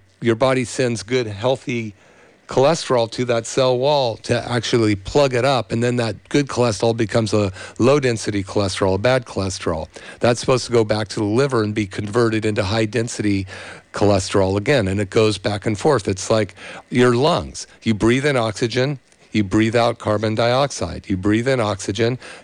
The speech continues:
you breathe out carbon dioxide. Cholesterol runs through your body. It heals damaged parts of this body, whether it's the brain or other organs or cells in the,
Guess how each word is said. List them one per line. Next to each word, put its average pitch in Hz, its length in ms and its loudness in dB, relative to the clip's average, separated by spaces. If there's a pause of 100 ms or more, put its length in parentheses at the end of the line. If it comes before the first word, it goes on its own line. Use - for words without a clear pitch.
you 107 100 2
breathe 104 400 2
out 104 320 0
carbon 101 340 2
dioxide. 110 680 0 (380)
Cholesterol 117 840 2 (320)
runs 117 360 4
through 151 140 0
your 143 160 0
body. 101 480 0 (320)
It - 360 0
heals 156 680 2
damaged 120 680 -2
parts 120 380 0
of 120 140 -2
this 117 200 0
body, 104 480 0
whether 107 260 2
it's 107 160 -4
the 104 100 0
brain 110 360 0
or 104 160 2
other 110 240 0
organs 107 640 0
or 98 80 2
cells 104 640 0 (240)
in 101 200 2
the, 101 460 2